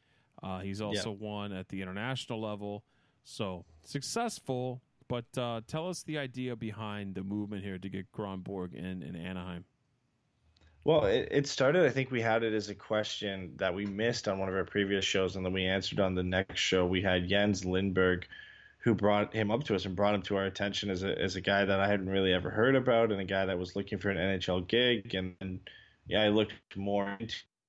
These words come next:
Speaker 2: the fact that he was a guy who was looking for an N H L job throughout the summer. He was rumored to maybe be going to Ottawa at some point, to Buffalo when they were looking for a coach, to Carolina when they were trying to replace Bill Peters.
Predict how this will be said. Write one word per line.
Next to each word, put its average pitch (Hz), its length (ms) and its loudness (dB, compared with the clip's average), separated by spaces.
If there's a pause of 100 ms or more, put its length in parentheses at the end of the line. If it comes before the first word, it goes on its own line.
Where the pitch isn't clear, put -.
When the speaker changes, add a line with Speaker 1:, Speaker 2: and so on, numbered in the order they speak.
(1120)
Speaker 2:
the 98 60 -8
fact 98 240 -6 (180)
that 95 360 4 (460)
he 117 180 2
was 107 160 6
a 101 60 0
guy 101 460 2 (420)
who 117 160 2
was 104 180 4
looking 117 280 4
for 117 140 2
an 113 100 2
N 110 100 2
H 110 180 2
L 107 100 2
job 104 360 4
throughout 87 200 -4
the - 80 -8
summer. 117 380 4
He 104 120 -2
was 95 140 -2
rumored 101 280 -2
to 98 220 0
maybe 95 200 0
be 92 120 -4
going 95 260 0
to - 120 -2
Ottawa 131 460 6
at 113 100 -2
some 113 220 -2
point, 104 300 -2
to - 80 -6
Buffalo 117 500 4
when 107 160 4
they 104 100 4
were 110 100 6
looking 110 320 -2
for 101 240 0
a 101 40 0
coach, 101 500 0
to 90 100 -4
Carolina 98 640 2
when 104 200 4
they 104 240 6
were 98 300 0
trying 98 280 0
to 98 60 -4
replace 95 400 -2
Bill 90 200 -2
Peters. 123 440 2